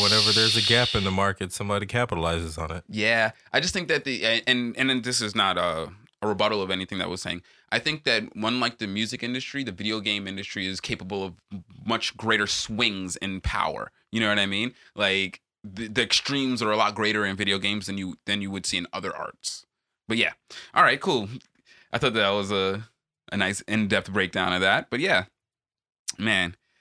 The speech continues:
Speaker 2: I've been, uh, trying to get into, uh, uh, this audiobook, and man, I, oh, I shouldn't say trying to. I got into this audiobook, and it's definitely sparked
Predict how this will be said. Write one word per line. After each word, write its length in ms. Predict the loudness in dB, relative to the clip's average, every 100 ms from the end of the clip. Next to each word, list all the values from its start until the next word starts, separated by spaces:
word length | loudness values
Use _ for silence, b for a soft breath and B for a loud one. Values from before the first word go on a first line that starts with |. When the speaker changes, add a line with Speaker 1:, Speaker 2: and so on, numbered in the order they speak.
| _ _ _ _ -2
Speaker 2:
I've 100 | 0
been, 120 | 4
uh, 340 | 4 6 4 2 -4 -4
trying 240 | 0 0
to 40 |
get 180 | 2 0
into, 360 | 0 -4 -2 0
uh, 380 | 2 2 0 -4 -12 _ _ _ -10
uh, 220 | -2 0 0
this 220 | -4 -4 0
audiobook, 720 | 2 2 0 0 -4 -4 -10 -20 _ -2
and 260 | -2 -2
man, 580 | 0 2 2 0 -4 -14 _ 0
I, 100 | 2
oh, 140 | 4
I 80 | 4
shouldn't 160 | 2 -2
say 20 | -2
trying 300 | 0 0 0
to. 100 | -2
I 80 | 0
got 240 | 4 4
into 160 | 2 -2
this 100 | -2
audiobook, 520 | 0 0 0 -2 -4 -4
and 80 | -4
it's 200 | -6 -2
definitely 480 | -2 0 -6 -6
sparked 640 | -6 -8 -2 0 0 -4